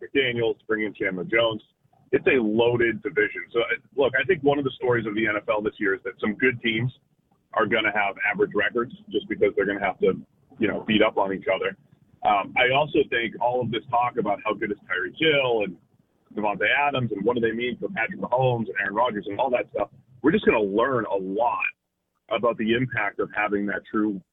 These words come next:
wide receiver one. You know, like, if Derek Carr goes out there and puts up M V P caliber numbers, which isn't crazy, you know, like, with, with Davante Adams there, with Darren Waller there, with, uh, newly signed or re-signed,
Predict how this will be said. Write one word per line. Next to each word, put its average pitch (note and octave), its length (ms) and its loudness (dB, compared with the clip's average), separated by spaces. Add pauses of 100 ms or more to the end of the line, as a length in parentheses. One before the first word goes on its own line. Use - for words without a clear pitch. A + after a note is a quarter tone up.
(280)
wide A2 340 2
receiver A2+ 320 0
one. A#2+ 420 2
You B2 100 0
know, A#2 100 4
like, A2 140 0
if - 180 4
Derek D#3 280 2
Carr C#3 260 0
goes A2+ 220 2
out G2+ 180 0
there G2 280 0 (680)
and A#2 140 -2
puts C3 200 2
up A#2 220 0
M B2 160 2
V B2 220 0
P A#2+ 200 -2
caliber G#2 340 2
numbers, G2 400 -2 (440)
which D#3+ 160 4
isn't A#3 280 4
crazy, - 440 0 (200)
you A2+ 120 0
know, B2 140 4
like, B2 260 2
with, C#3 160 4 (100)
with D3 160 4
Davante D#3+ 500 2
Adams A#2+ 300 -4
there, - 300 -4 (400)
with B2+ 140 4 (100)
Darren E3 340 2
Waller B2 480 2
there, F#2 380 -2 (400)
with, A#2 320 2 (200)
uh, G#2 320 0
newly E3+ 520 2 (100)
signed G#2+ 420 -2
or A2 120 0
re-signed, G2+ 640 -2